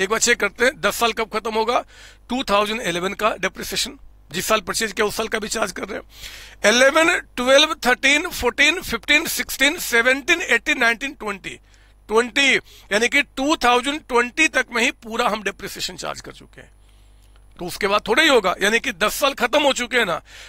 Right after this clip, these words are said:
तो हम लोग कहेंगे कि भैया, पूरे ten years आप इस पे depreciation charge करके पैसा already कितना, सेवन लाख रुपीज यहाँ पे provision में जमा करके आप already रखे हुए हो, ठीक है ना? ये भी हमारा खत्म हो गया। तीसरा मशीन बचे, जो टू थाउजेंड एटीन में purchase किया था, उसकी cost कितनी है? सिक्स लाख रुपीज,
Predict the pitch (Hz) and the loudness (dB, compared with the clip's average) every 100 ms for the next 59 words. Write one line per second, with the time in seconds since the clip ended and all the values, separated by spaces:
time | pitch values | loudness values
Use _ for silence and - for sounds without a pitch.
0 | - 262 - 180 240 294 240 233 254 269 | 0 0 2 2 4 4 4 2 2 0
1 | 240 277 - 240 262 277 277 - 247 247 | 2 2 0 -8 -2 2 0 2 2 4
2 | 247 247 - 220 220 233 - 254 220 220 | 2 2 -2 -2 -2 -4 -4 -2 -2 -6
3 | 233 220 - 226 208 208 214 196 233 - | -8 -6 -6 -2 0 0 -2 -6 -8 -4
4 | 185 - - 180 196 277 170 - - - | -4 -2 -2 -2 0 -2 -2 -12 -20 -12
5 | 220 277 247 196 - - 214 214 240 208 | -8 2 2 0 -10 -6 -2 0 2 0
6 | 208 - 185 226 220 180 185 - 240 - | -2 -8 -8 -4 -2 -2 -2 -2 -4 -2
7 | 185 180 190 190 202 170 170 160 147 185 | -8 -6 -8 -6 -6 -4 -6 -6 -8 -6
8 | 214 160 151 175 160 214 226 208 143 - | -4 -6 -4 -6 -2 0 2 2 0 -10
9 | - - - - - - - - 214 233 | -20 -20 -20 -20 -20 -20 -16 -4 0 2
10 | 240 190 196 180 160 156 139 - 123 127 | 2 0 0 0 0 -4 -6 -16 -16 -18
11 | - - - - - - 240 - 262 247 | -20 -20 -20 -20 -20 -6 -2 2 2 4
12 | 214 233 220 214 247 185 220 - 220 202 | 2 2 0 2 2 2 -2 -2 -6 0
13 | 190 196 254 202 208 208 180 160 185 208 | 0 0 -6 -4 -2 -2 -4 -2 -2 -2
14 | 202 226 180 202 180 185 208 - 185 214 | 0 -2 -2 -6 -6 -4 -4 -4 -6 -2
15 | 240 - - 175 - 143 - - - - | -2 -2 -10 -10 -8 -8 -8 -16 -16 -16